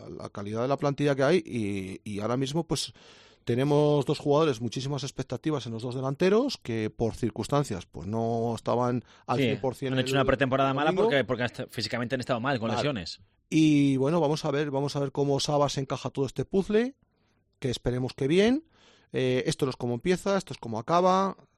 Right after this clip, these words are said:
Speaker 1: eh,
Speaker 2: Las notas en junio o en
Speaker 1: notas,
Speaker 2: mayo, todas
Speaker 1: no,
Speaker 2: estas,
Speaker 1: y
Speaker 2: todas estas cositas.
Speaker 1: si, sobre todo si vas a jugar playoff, interesa llegar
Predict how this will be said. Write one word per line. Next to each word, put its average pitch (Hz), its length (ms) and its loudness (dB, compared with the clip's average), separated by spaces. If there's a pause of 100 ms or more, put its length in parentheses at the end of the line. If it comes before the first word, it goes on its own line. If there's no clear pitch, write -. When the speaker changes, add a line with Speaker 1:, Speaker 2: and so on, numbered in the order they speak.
(180)
Speaker 1:
eh, 113 440 -8
Speaker 2:
Las 107 100 -2
notas 131 240 0
en 107 60 -2
junio 185 440 4
o 165 200 6
en 117 60 0
Speaker 1:
notas, 156 140 2
Speaker 2:
mayo, 185 260 4
todas 151 200 2
Speaker 1:
no, 135 100 0
Speaker 2:
estas, 123 160 -2
Speaker 1:
y 123 60 -4
Speaker 2:
todas 139 140 0
estas 127 140 -4
cositas. 113 500 -6
Speaker 1:
si, 156 420 0
sobre 160 220 2
todo 214 200 4
si 196 140 0
vas 196 200 0
a 196 40 -4
jugar 170 320 0
playoff, 156 420 0
interesa 143 500 -4
llegar 151 380 0